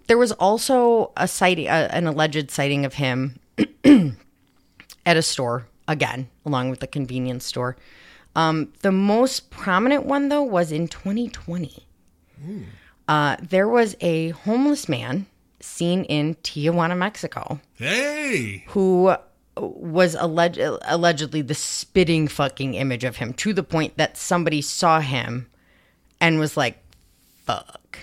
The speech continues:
Speaker 2: Yeah.
Speaker 1: Like, this could be the same. It could be him.
Speaker 2: Yeah.
Speaker 1: A hundred percent. So local authorities ended up working with the F B I and, uh, used a facial recognition, uh, program.
Speaker 2: Yeah.
Speaker 1: Uh, it took about four weeks,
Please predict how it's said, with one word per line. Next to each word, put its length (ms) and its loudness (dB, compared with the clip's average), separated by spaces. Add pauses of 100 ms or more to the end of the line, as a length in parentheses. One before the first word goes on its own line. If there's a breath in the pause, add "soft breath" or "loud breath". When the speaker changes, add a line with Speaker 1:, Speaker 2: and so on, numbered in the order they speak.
(160)
Speaker 2:
Yeah. 340 -14
Speaker 1:
Like, 360 -4 (160)
this 340 -4
could 180 -6
be 140 -4
the 100 -6
same. 640 -4 (600)
It 140 0
could 140 -8
be 80 -8
him. 380 -10
Speaker 2:
Yeah. 200 -12
Speaker 1:
A 40 -2
hundred 240 -2
percent. 340 -8 (520 loud breath)
So 400 4
local 420 2
authorities 440 2
ended 180 2
up 160 0
working 260 0
with 120 0
the 100 0
F 140 -2
B 120 0
I 400 2
and, 440 -2
uh, 200 0
used 260 -4
a 60 -2
facial 440 -2
recognition, 920 -2 (140)
uh, 340 2 (280)
program. 600 2
Speaker 2:
Yeah. 160 -10 (460 loud breath)
Speaker 1:
Uh, 180 4
it 40 -10
took 120 0
about 220 6
four 140 4
weeks, 500 -4